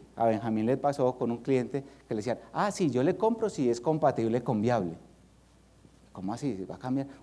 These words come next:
una herramienta que le hace tantas cosas y solamente por ser compatible con Viable esa condición? ¿Sí? Y claro, ¿era por qué? Porque ya los informes que tenían simplemente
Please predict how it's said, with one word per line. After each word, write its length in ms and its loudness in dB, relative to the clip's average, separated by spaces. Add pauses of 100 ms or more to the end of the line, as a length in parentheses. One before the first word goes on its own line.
una 200 0
herramienta 540 0
que 80 -6
le 100 0
hace 140 -4
tantas 500 2
cosas 400 4 (220)
y 100 4
solamente 460 2
por 120 0
ser 160 -6
compatible 520 -2
con 100 -4
Viable 220 2
esa 140 -4
condición? 520 -4 (380)
¿Sí? 100 -14 (640)
Y 140 0
claro, 420 4
¿era 120 2
por 200 0
qué? 100 2
Porque 260 -4
ya 140 0
los 260 4
informes 600 4
que 120 2
tenían 640 4 (560)
simplemente 960 4